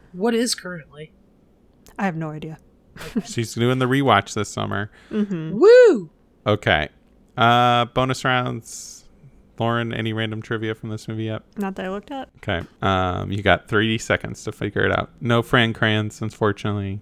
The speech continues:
Speaker 3: No Cliff Curtis. I'm waiting for Cliff Curtis to be in a Pixar movie. He's got a great voice. I'm surprised they haven't drafted him into one.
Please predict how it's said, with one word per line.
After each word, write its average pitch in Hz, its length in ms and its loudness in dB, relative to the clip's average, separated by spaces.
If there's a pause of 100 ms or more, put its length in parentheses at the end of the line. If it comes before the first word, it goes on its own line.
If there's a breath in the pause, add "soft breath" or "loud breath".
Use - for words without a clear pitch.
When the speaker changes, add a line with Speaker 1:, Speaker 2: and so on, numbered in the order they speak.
Speaker 3:
No 110 100 4
Cliff - 260 0
Curtis. 101 420 -2
I'm 139 100 -6
waiting 196 160 0
for - 140 2
Cliff - 260 0
Curtis 104 320 2
to 98 80 -4
be 87 80 -2
in 85 80 -4
a 82 40 -4
Pixar 90 380 -4
movie. 90 380 -6
He's 147 120 -6
got - 120 -4
a 160 60 0
great 156 240 -2
voice. 123 380 -2
I'm 104 100 -8
surprised 101 420 -4
they 95 80 -4
haven't 92 400 -8 (460 soft breath)
drafted 87 380 0
him 82 120 -2
into 85 200 -6
one. 87 220 -6